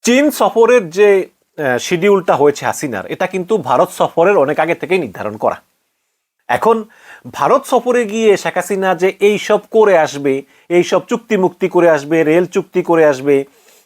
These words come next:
আবার তিস্তা প্রকল্পে ভারত কারিগরি টিম পাঠাবে, সেই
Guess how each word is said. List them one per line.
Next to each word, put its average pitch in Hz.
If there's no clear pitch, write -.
আবার 151
তিস্তা 240
প্রকল্পে 180
ভারত 151
কারিগরি 208
টিম 208
পাঠাবে, 180
সেই 180